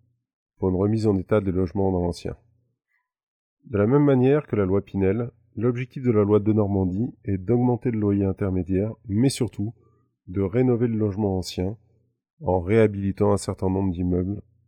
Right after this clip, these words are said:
dans les centres-villes et zones urbaines. Et dans les mécanismes de réduction d'impôts, il reste aussi la loi Malraux, même si les différentes réformes la font tomber de plus en plus en désuétude. Autre challenger,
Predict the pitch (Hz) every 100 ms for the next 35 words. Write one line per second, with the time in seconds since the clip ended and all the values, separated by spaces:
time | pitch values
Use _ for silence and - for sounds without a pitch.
0 | _ - 90 95 92 85 95 87 90 82
1 | 95 - _ _ - 90 90 95 95 92
2 | _ - 82 87 87 80 _ _ _ _
3 | _ _ _ _ _ - 98 95 92 101
4 | 107 95 92 87 85 - 87 85 - 101
5 | 117 _ - 90 90 - 90 - 92 85
6 | 95 98 90 80 - _ _ _ _ _
7 | - 95 110 120 113 - 87 90 98 -
8 | 101 95 - 85 95 95 104 - - 92
9 | 87 98 - 90 98 92 - 95 95 -
10 | 92 95 82 87 85 80 - - - _
11 | _ _ _ _ _ _ _ - 135 -
12 | - 104 101 95 120